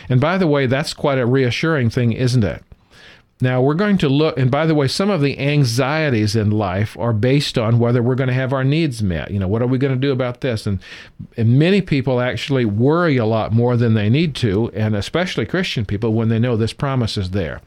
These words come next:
Matthew twenty-eight twenty is another one. These are the words of Jesus when he was leaving his disciples and had given them the Great Commission to go and teach all nations and baptize them and training them, uh, in the principles of the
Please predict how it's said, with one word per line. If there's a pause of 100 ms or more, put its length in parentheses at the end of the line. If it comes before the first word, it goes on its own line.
(720)
Matthew
twenty-eight
twenty
is
another
one. (960)
These
are
the
words
of
Jesus
when
he
was
leaving
his
disciples
and
had
given
them
the
Great
Commission
to
go (340)
and
teach
all
nations
and
baptize
them
and (300)
training
them,
uh,
in
the
principles
of
the